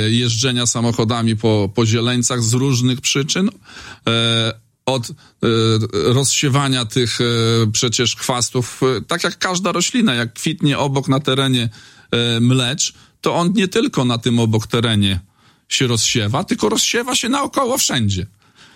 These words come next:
Także, no, powiem tak, e,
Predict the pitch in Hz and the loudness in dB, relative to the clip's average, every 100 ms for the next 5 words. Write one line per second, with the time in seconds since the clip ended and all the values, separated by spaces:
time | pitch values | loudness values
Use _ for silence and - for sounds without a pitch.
0 | _ _ _ _ _ _ _ 127 131 147 | _ _ _ _ _ _ _ -4 -2 -2
1 | 147 - - _ 139 139 - 87 - _ | -4 -8 -20 _ 0 0 -4 -8 -10 _
2 | _ - _ _ - 156 147 151 147 104 | _ -20 _ _ -4 0 0 0 -2 -2
3 | 98 101 | -2 -2